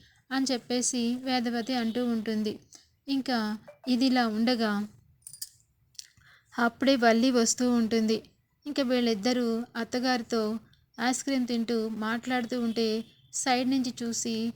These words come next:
ఇంకా మళ్ళా అత్తకు బాగా దగ్గరైపోయారు, కానీ నా దగ్గర నటిస్తున్నారు. వీళ్ళ ముగ్గురు ఏకమైపోయి నేనేదో మాట్లాడుతున్నప్పుడేమో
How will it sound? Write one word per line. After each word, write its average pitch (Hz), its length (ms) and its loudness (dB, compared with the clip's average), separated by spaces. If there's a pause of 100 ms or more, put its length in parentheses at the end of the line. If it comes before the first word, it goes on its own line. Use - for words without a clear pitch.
(320)
ఇంకా 247 320 0 (520)
మళ్ళా 220 340 0 (520)
అత్తకు 247 440 -4
బాగా 202 380 -2
దగ్గరైపోయారు, 220 840 0 (440)
కానీ 240 260 2
నా 254 180 2
దగ్గర 214 340 -2
నటిస్తున్నారు. 220 840 0 (440)
వీళ్ళ 233 180 2
ముగ్గురు 202 500 -2
ఏకమైపోయి 240 840 -2 (480)
నేనేదో 233 520 2
మాట్లాడుతున్నప్పుడేమో 233 1120 -2